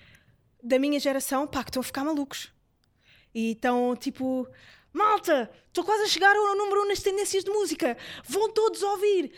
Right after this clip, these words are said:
vão dar replay." Pá. Para que é que isso serve? Para que é que serve estás no número um nas tendências? Sem replays. Depois vais fazer um, um concerto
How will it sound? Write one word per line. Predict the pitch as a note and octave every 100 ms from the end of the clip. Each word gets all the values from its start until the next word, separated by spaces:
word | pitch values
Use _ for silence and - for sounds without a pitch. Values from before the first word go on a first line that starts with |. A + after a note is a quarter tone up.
| -
vão | - G4
dar | G#4 G#4
replay." | G4 - G4+ G4+ F4 B3 - _ _ _
Pá. | D#4+ A#3+ F3 - _ _ _ _ _ _ _ _ _ _ _ _ _ _ _ _ _ _ _ _ _ _ _ -
Para | E4
que |
é | F4+
que | F4
isso | -
serve? | F4+ D#4+ - - _ _ _ _
Para | - F4
que |
é |
que | F#4+
serve | - F4
estás | - D4+
no | D4
número | D4 D4+ C4+
um | A#3+
nas | B3+
tendências? | C#4+ B3+ A3 C4+
Sem | - G#4
replays. | G4+ F#4+ F#4 G#4+ D#4+ C#4 - _ - -
Depois | - G#4+
vais | A4+
fazer | G#4+ F#4 E4+
um, | E4 D4+ D4 D4
um | D4
concerto | D#4 C#4+ - G#3+ G#3 A3+